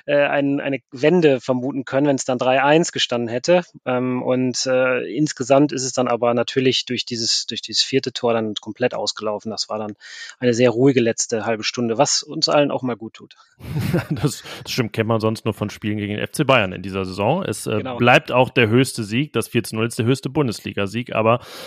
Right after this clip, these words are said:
Speaker 2: an das fünf zu null im Pokal kommt's nicht heran. Ja, lass uns ganz kurz über diese beiden Szenen sprechen, dann, äh,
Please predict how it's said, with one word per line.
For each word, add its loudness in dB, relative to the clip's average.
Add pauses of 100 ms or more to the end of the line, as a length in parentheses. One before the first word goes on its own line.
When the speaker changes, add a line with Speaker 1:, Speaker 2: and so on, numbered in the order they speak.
(160)
Speaker 2:
an 2
das 2
fünf -2
zu -6
null 4
im -4
Pokal 2 (260)
kommt's 0
nicht 2
heran. 6
Ja, 4
lass 6
uns 0
ganz 2
kurz 4
über -6
diese -6
beiden 4
Szenen 0
sprechen, -2
dann, 2
äh, 2